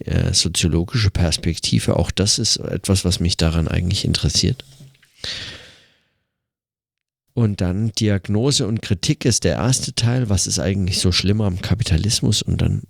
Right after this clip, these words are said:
äh, im zweiten diskutiert er ein paar Alternativen. Zum Beispiel gesellschaftliche Ermächtigung und der Staat oder gesellschaftliche Ermächtigung und die Wirtschaft.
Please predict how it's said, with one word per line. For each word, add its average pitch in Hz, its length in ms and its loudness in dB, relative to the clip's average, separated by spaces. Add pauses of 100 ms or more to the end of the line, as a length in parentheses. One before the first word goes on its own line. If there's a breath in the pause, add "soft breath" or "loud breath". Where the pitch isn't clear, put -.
äh, 82 240 2
im 85 120 -2
zweiten - 720 0
diskutiert - 580 0
er 87 60 4
ein 85 120 0
paar - 200 2
Alternativen. 104 920 0 (2000 soft breath)
Zum 92 180 0
Beispiel 85 540 0
gesellschaftliche - 920 0
Ermächtigung 82 800 0
und 76 180 0
der 71 100 2
Staat 87 580 -2
oder 80 340 0
gesellschaftliche - 840 0
Ermächtigung 71 640 0
und 69 180 0
die 65 140 0
Wirtschaft. - 540 -2